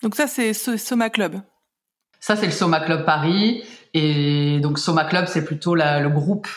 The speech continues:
Speaker 2: euh, le cours collectif et la, la notion aussi de, de communauté. Le mot club était important pour moi parce qu'on travaille beaucoup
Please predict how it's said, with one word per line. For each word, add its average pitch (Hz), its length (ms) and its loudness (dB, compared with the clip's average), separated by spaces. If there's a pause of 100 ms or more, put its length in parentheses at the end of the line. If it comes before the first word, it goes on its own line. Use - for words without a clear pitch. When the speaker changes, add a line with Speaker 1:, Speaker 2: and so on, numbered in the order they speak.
(100)
Speaker 2:
euh, 139 260 -2
le 139 120 -2
cours 208 220 -4
collectif 165 680 0
et 156 40 0
la, 135 480 2
la 139 120 0
notion 143 280 -2
aussi 147 260 -4
de, 143 360 -2
de 139 100 -4
communauté. 156 600 0
Le 147 100 0
mot 147 120 0
club 160 320 0
était 147 200 -2
important 143 380 0
pour 143 180 -4
moi 160 260 4
parce 147 160 -4
qu'on 143 80 -10
travaille 139 340 -2
beaucoup 165 360 -8